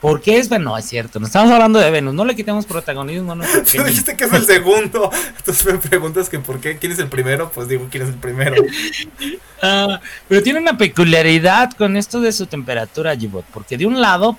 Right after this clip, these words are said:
Speaker 1: puedes estar a cuatrocientos veintisiete grados centígrados y en la otra a menos setenta y tres grados centígrados.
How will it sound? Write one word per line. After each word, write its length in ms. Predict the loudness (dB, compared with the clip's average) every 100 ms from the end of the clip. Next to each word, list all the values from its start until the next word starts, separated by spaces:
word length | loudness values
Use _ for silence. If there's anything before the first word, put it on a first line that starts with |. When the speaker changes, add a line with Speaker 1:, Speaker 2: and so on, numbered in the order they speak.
| -6
Speaker 1:
puedes 340 | -6 -4 -4
estar 360 | -6 -6 -4 -4
a 60 |
cuatrocientos 600 | -4 -10 -10 -10 -10 -6 -6
veintisiete 440 | -4 -4 -6 -6
grados 300 | -2 0 0
centígrados 520 | -4 -6 -2 0 0
y 40 | -2
en 60 | -2
la 100 | -2
otra 200 | 0 0
a 20 |
menos 220 | 2 0
setenta 360 | 0 -2 -2 -2
y 60 |
tres 220 | -2 -2
grados 240 | 2 4 4
centígrados. 720 | 0 0 2 4 4 2 -6